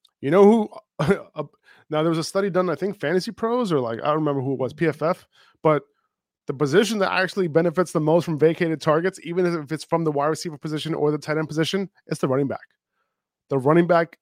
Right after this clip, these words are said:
has shown to be, like, the biggest beneficiary from vacated targets. Anyway, fourteen seconds left right now. Brandon Ayuk, T J Hockenson on the clock. I don't know what to do.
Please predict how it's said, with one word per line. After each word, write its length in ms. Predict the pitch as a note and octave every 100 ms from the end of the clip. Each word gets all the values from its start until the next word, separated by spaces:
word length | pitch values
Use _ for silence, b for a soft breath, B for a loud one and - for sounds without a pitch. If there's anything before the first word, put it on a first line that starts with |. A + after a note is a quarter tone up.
| _
has 200 | C#3+ C#3
shown 380 | - D#3 D3+ C#3
to 80 |
be, 180 | C3+ D3
like, 220 | C3 B2+
the 80 | -
biggest 320 | C3+ D3+ C#3+
beneficiary 720 | C3+ C#3 B2 E3+ D3+ C#3 C3
from 280 | C3 C#3+ C#3+
vacated 440 | B2+ B2 - B2 -
targets. 460 | A#2+ - - - b b b b
Anyway, 260 | - D3+ A#2 - _ _ _
fourteen 320 | E3+ E3+ E3
seconds 340 | D3+ D#3+ C#3+ C3+
left 220 | C#3+ C3
right 180 | C#3 C#3
now. 280 | D3 C#3 C3 _ _ _ -
Brandon 340 | C3+ E3 D#3
Ayuk, 340 | D3+ C#3+ C#3 C3
T 160 | D#3
J 120 | D3+
Hockenson 680 | C#3 C3+ C3+ C3 - C3+ C3 - _ _ _ _
on 160 | D3
the 80 | D#3
clock. 400 | - C#3+ C3+ - -
I 120 | D#3
don't 120 | D#3
know 80 | C#3+
what 180 | C3 B2+
to 80 |
do. 320 | B2 C3 B2+